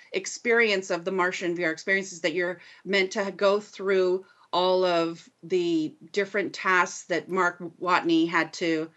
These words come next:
um, perform, and, and you kind of get a perspective of what it might be like to, you know, facilitate your chances for survival and,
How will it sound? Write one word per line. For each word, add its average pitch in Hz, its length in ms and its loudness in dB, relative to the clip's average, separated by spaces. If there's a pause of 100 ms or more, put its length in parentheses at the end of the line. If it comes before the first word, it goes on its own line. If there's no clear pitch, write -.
(400)
um, 156 420 0
perform, 190 720 2
and, 175 320 2 (400)
and 185 140 0
you 202 80 -2
kind 220 240 0
of 202 140 -4
get 202 140 4
a 202 60 2
perspective 202 800 0
of 170 200 -2
what 190 120 2
it 185 140 0
might 180 240 2
be 175 240 -2 (140)
like 185 360 2
to, 165 420 -2 (520)
you 196 140 -2
know, 151 340 2 (160)
facilitate 202 600 0
your 165 120 -2
chances 185 480 -4
for 175 140 -10
survival 160 640 0
and, 135 180 -2